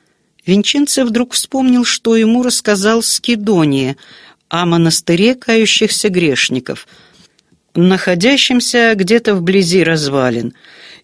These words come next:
и поинтересовался у Паула, не монастырские ли часы только что пробили. Паоло подтвердил, что это были часы церкви Санта-Мария-дель-Пианто.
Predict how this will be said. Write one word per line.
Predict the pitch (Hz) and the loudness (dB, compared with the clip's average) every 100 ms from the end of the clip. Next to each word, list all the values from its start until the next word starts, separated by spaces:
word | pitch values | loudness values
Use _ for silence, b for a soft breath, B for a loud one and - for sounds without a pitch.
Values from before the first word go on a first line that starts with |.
| B | B
и | 240 262 | 0 0
поинтересовался | 262 269 269 269 262 - 262 226 175 - 175 165 - | 2 2 2 0 0 0 0 0 0 0 0 0 0
у | 196 170 | 0 0
Паула, | 165 262 285 262 247 247 B B B | 0 0 2 2 0 -2 B B B
не | 202 240 | 2 4
монастырские | 254 269 285 - 269 165 - - 151 | 6 4 2 2 0 0 -2 0 0
ли | 143 143 | 2 0
часы | - 165 - 294 | 0 -2 -2 -2
только | - 202 226 214 | 0 0 0 0
что | 202 - 185 | -2 0 -2
пробили. | - 139 117 123 - b b b b b b b b b b _ | 0 -2 0 -4 -6 b b b b b b b b b b _
Паоло | - 165 160 190 247 | -2 0 2 2 0
подтвердил, | 254 262 240 226 185 226 | -2 -4 -2 0 0 0
что | 247 - | 0 -2
это | 196 156 180 208 226 - _ | -2 -2 -2 0 -2 -4 _
были | _ 165 180 214 | _ 0 2 2
часы | - 226 - 185 | -2 -4 -2 -4
церкви | - 170 175 - 202 | -2 -2 -2 -2 -4
Санта-Мария-дель-Пианто. | - 165 180 208 196 160 160 165 151 170 - 170 127 113 - | 0 -2 0 0 0 2 2 0 0 -2 -2 -2 -2 -6 -8